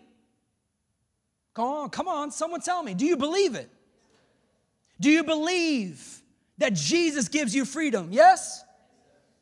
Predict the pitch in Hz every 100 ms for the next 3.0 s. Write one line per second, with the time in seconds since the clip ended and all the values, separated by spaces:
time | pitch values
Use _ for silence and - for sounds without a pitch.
0 | _ 175 311 330 311 302 370 381 349 277
1 | 214 156 339 320 214 254 294 233 262 190
2 | 277 311 311 226 165 294 370 349 - -